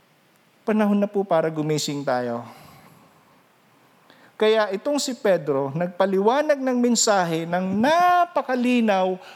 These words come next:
walang ibang tinutukoy, kundi mismo ang ating buhay sa mata ng Diyos sa pamamagitan ng ating Panginoong Jesu Kristo.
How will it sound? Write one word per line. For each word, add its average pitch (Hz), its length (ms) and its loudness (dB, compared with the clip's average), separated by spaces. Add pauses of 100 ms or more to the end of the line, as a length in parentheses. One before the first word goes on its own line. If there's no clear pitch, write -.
(100)
walang 226 640 2
ibang 277 320 -2
tinutukoy, 220 800 -4
kundi 208 600 -4
mismo 180 760 -4
ang 147 200 -14
ating 196 360 -4
buhay 139 600 -6
sa - 200 -6
mata 165 280 -8
ng 147 240 -6
Diyos 120 560 -6 (160)
sa - 280 -8
pamamagitan 143 1000 -6 (400)
ng 143 240 -8
ating 131 360 -8
Panginoong 107 680 -10 (600)
Jesu 107 280 -12
Kristo. - 640 -14